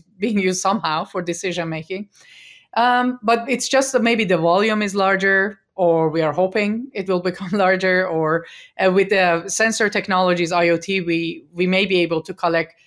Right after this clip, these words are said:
more, uh, consistent and also larger amount of data.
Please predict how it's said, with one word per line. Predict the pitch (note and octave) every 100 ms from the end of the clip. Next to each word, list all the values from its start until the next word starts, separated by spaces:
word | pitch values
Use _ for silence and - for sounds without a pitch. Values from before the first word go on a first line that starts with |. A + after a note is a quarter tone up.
| _ _
more, | - F#3 F#3 F#3+ F#3 G3 - _ _ _ _ -
uh, | F3+ D#3+
consistent | D#3+ G3 F3+ - G#3 - G3 F#3 F#3 F3+ -
and | F3+ E3+
also | E3+ E3+ - F#3 E3
larger | D#3+ F3+ F3
amount | E3+ D#3+ D#3+ D#3+
of | -
data. | B3 C4 C4+ B3 B3+